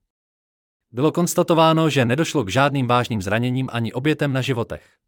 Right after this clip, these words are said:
O něco dříve bylo hlášeno, že U A V dorazily do oblasti jídelny a také do oblasti nákladního přístavu. Ukrajina, podporovaná Spojenými státy a jejich západními satelity,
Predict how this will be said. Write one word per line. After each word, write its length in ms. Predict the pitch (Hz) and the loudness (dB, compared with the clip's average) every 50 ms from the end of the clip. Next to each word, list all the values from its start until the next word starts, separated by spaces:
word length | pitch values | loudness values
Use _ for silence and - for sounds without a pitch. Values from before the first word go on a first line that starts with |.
| _ _ _ _ _ _ _ _ _ _ _ _ _ _ _ _ _ _ _ _ _ | _ _ _ _ _ _ _ _ _ _ _ _ _ _ _ _ _ _ _ _ _
O 80 | 120 | 0
něco 240 | 143 175 - - 165 | 2 2 2 2 0
dříve 300 | 127 156 190 190 196 190 | 0 0 2 2 4 4
bylo 180 | 175 180 170 147 | 6 6 6 6
hlášeno, 460 | 156 165 160 - - 165 160 160 147 | 6 4 4 4 2 2 2 2 2
že 140 | 127 143 - | 0 0 0
U 100 | 139 143 | 2 4
A 100 | 143 139 | 4 4
V 160 | 131 135 123 | 4 4 2
dorazily 400 | 113 117 120 117 110 123 117 113 | 2 2 0 2 0 0 0 0
do 100 | 98 101 | -2 -2
oblasti 360 | - 107 113 123 117 - - | -4 -2 -2 -2 -2 -2 -6
jídelny 480 | 92 92 104 98 123 123 139 147 160 147 | -6 -6 -4 -2 -2 -2 0 -2 -2 -2
a 140 | - 120 117 | -4 -4 -4
také 280 | - 117 - 117 107 | -4 -4 -2 -2 -2
do 100 | 98 101 | -2 -2
oblasti 420 | - 131 135 160 151 - - 151 135 | -4 0 0 0 0 0 -2 -2 0
nákladního 520 | 127 123 120 - 120 117 104 113 113 113 | 0 0 0 0 -2 -2 -2 -2 -2 -2
přístavu. 500 | - - - 87 - - 95 82 73 - - _ _ _ _ _ _ _ _ _ _ _ _ _ _ _ _ _ _ _ _ _ _ _ _ _ | -4 -6 -10 -10 -6 -6 -6 -6 -6 -12 -18 _ _ _ _ _ _ _ _ _ _ _ _ _ _ _ _ _ _ _ _ _ _ _ _ _
Ukrajina, 540 | 139 135 - 175 175 170 170 165 160 160 156 | -6 0 2 4 6 6 6 6 4 4 2
podporovaná 580 | - 139 131 - 143 135 135 139 139 135 131 | 0 -4 -2 0 2 4 4 4 4 4 2
Spojenými 460 | 123 - - 123 120 117 117 107 104 | 2 0 2 2 2 2 2 0 -2
státy 400 | - - 117 117 117 - 135 123 | 0 2 2 2 2 2 -2 -2
a 120 | - 113 107 | 0 0 0
jejich 300 | 107 110 120 110 101 98 | 0 0 -2 -4 -2 0
západními 500 | 110 107 107 - 113 107 113 107 104 92 | 0 0 2 2 0 0 0 -4 -4 -4
satelity, 540 | - - 104 - 110 107 104 - 123 143 | -4 -4 -2 -2 0 -2 0 -2 -4 -6